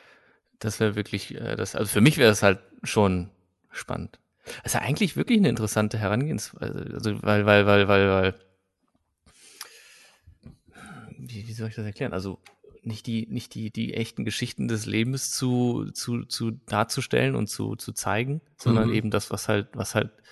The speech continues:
Speaker 1: wie, wie, wie, wie, wie Gedanken, welche Gedanken einen prägen, welche Gedanken einen in den Kopf kommen und so, dass man, dass man, welche Gedanken einen verfolgen, dass man da, darüber halt
Speaker 2: Mhm.
Speaker 1: irgendwie mal,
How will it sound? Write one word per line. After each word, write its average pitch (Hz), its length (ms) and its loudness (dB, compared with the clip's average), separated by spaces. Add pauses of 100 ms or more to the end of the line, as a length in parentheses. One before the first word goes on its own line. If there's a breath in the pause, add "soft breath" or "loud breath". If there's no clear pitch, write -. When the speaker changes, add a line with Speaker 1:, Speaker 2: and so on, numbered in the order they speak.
(160 soft breath)
Speaker 1:
wie, 107 240 -4
wie, 113 220 -6
wie, - 180 -10
wie, 117 220 -12
wie - 140 -20
Gedanken, 110 840 -2
welche 107 300 0
Gedanken 107 340 2
einen 101 160 0
prägen, 104 420 -2
welche 101 220 0
Gedanken 104 300 -2
einen 95 140 -2
in 98 60 -2
den 95 40 -2
Kopf 110 220 -4
kommen 98 260 -2 (640 loud breath)
und 95 160 -8
so, 101 120 -2
dass 98 180 -6
man, 92 260 -4 (300)
dass - 160 -10
man, 92 260 -4 (840)
welche 110 180 -10
Gedanken 104 260 -2
einen 98 100 -2
verfolgen, 107 520 0
dass - 140 -6
man 104 120 2
da, 95 140 0
darüber 110 480 -4
halt 113 160 2
Speaker 2:
Mhm. 110 40 0
Speaker 1:
irgendwie 87 300 -6
mal, 87 280 -8